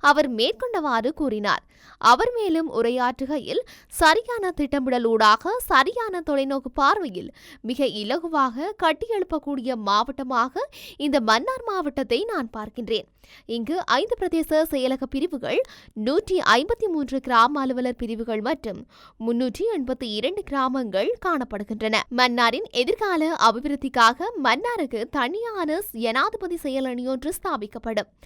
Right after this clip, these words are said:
இந்த ஜனாதிபதி செயலணி ஊடாக ஐந்து பிரதேச செயலகத்திலும் ஐந்து பெறுமதியான அபிவிருத்தி திட்டங்கள் முன்னெடுப்பேன்.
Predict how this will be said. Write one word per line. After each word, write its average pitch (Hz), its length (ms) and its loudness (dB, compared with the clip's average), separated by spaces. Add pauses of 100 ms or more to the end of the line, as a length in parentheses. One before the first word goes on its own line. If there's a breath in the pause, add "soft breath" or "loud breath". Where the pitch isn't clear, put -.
(280 loud breath)
இந்த 226 240 0
ஜனாதிபதி 220 680 4
செயலணி 220 380 -2
ஊடாக 214 580 2
ஐந்து 285 380 2
பிரதேச 330 380 -2
செயலகத்திலும் 262 800 -4 (280 loud breath)
ஐந்து 285 340 0
பெறுமதியான 320 760 0
அபிவிருத்தி 330 540 2
திட்டங்கள் 254 520 -4
முன்னெடுப்பேன். 226 520 -6